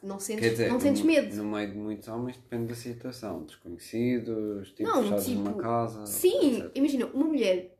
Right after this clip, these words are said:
Speaker 1: fechada, ou mesmo na rua com homens desconhecidos, sente-se, ah, completamente assustada.
Speaker 2: Sim.
Speaker 1: É a realidade.
Speaker 2: É assim, eu,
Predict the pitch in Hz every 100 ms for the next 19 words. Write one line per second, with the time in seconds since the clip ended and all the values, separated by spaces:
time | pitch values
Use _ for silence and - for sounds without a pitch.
0 | _ _ _ _ - - - 262 262 254
1 | 190 196 - 269 277 359 359 302 285 -
2 | 240 196 185 220 220 226 214 208 - 208
3 | 202 - 190 233 330 - - _ _ _
4 | _ - - 339 370 - - 311 - -
5 | 359 370 359 339 359 359 - - 453 254
6 | 190 190 - _ _ 254 277 285 285 285
7 | 254 311 220 185 185 196 - _ 107 -
8 | 90 - 101 104 101